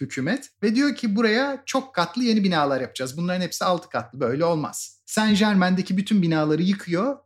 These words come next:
yerine gökdelenler dikiyor. Böyle bir şey kabul edilebilir görünmez onlar için.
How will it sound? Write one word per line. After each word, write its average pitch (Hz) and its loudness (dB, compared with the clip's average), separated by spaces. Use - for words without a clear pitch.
yerine 196 2
gökdelenler 160 2
dikiyor. 117 -12
Böyle 240 0
bir 175 -2
şey 277 -4
kabul 196 2
edilebilir 190 0
görünmez 175 0
onlar 110 -10
için. - -12